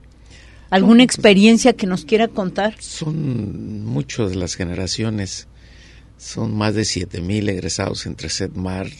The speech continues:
Speaker 2: y tecnológico, ¿verdad? Este, cuando ya empieza uno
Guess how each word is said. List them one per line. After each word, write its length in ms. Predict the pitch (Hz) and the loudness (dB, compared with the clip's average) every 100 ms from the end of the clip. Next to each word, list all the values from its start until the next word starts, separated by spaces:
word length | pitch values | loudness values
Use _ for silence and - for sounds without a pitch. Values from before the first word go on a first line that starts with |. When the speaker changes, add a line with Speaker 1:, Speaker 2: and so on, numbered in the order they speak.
| - | -18
Speaker 2:
y 140 | - 73 | -16 -16
tecnológico, 960 | - - 87 90 98 - - - 143 - _ _ - _ - - - - - - | -16 -14 -10 -8 -8 -8 -14 -12 -12 -14 _ _ -20 _ -20 -20 -20 -20 -20 -18
¿verdad? 500 | - 82 85 90 101 - - - - | -12 -10 -8 -6 -6 -8 -18 -20 -18
Este, 840 | 104 - - - _ 76 80 - - - - - - - - - - - - _ - | -14 -12 -14 -18 _ -12 -10 -16 -20 -20 -20 -20 -20 -20 -20 -20 -20 -20 -20 _ -8
cuando 280 | - 120 110 | -2 0 2
ya 180 | 117 147 | 2 2
empieza 380 | 156 139 139 131 | 2 2 0 -2
uno 440 | 135 135 101 - | -2 -2 -4 -8